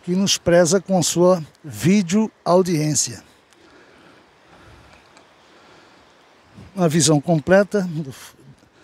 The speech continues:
do gigantesco Forte Orange,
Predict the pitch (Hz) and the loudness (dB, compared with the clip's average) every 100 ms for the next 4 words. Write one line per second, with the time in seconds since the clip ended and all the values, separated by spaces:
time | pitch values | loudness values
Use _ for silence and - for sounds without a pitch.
0 | _ _ 151 123 175 165 147 - 175 202 | _ _ -8 -2 0 0 -2 -2 0 0
1 | - 156 - - 175 175 - 165 135 160 | 0 -8 -14 0 0 0 -4 -10 -4 0
2 | 208 170 113 104 | 0 0 -4 -12